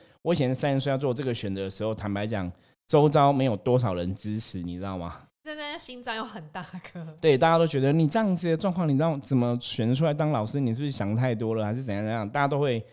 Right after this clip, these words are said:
Speaker 1: 连家人都很难相信吼。那我觉得那重点就是那个当下的关键，对，你自己要相信自己啊。
Speaker 2: 对。
Speaker 1: 你如果下定决心的话，自己相信自己，就是你真的要勇敢的走出去啦。
Speaker 2: 嗯。
Speaker 1: 我觉得那个一念之间，对我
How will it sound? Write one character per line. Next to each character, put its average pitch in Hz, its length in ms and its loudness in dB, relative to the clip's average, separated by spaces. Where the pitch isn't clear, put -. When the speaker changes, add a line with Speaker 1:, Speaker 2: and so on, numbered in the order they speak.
Speaker 1:
连 120 180 0
家 139 260 2
人 113 160 0
都 127 120 4
很 117 160 0
难 95 260 -4
相 120 340 0
信 101 300 -6
吼。 87 260 -10
那 254 140 0
我 151 80 4
觉 131 120 -2
得 - 40 0
那 147 80 0
重 151 180 -2
点 104 140 -4
就 110 40 -6
是 131 220 -6
那 165 140 -4
个 113 140 -2
当 165 200 0
下 156 200 -2
的 107 100 -6
关 113 380 -4
键， 104 280 -6
对， 113 320 -2
你 110 160 -6
自 175 180 -8
己 110 100 -6
要 101 80 -2
相 110 220 -2
信 110 160 -2
自 110 160 -10
己 87 260 -14
啊。 65 160 -16
Speaker 2:
对。 175 140 -14
Speaker 1:
你 123 60 -2
如 170 80 4
果 190 80 6
下 156 140 2
定 151 100 0
决 123 140 -2
心 135 140 -4
的 131 40 0
话， 127 60 -2
自 131 100 -8
己 131 80 -6
相 120 160 -4
信 123 80 -4
自 127 80 -8
己， 104 120 -10
就 120 160 -8
是 123 100 -4
你 104 100 -6
真 123 140 -8
的 120 80 -4
要 113 80 -6
勇 110 180 -6
敢 95 220 -8
的 85 260 -10
走 104 180 -4
出 123 240 -6
去 123 260 -6
啦。 82 280 -10
Speaker 2:
嗯。 - 100 -18
Speaker 1:
我 107 60 -10
觉 113 140 -2
得 - 0 -
那 139 120 0
个 123 80 0
一 110 40 -4
念 120 180 -2
之 117 100 -8
间， 113 280 -6
对 117 160 -2
我 107 120 -2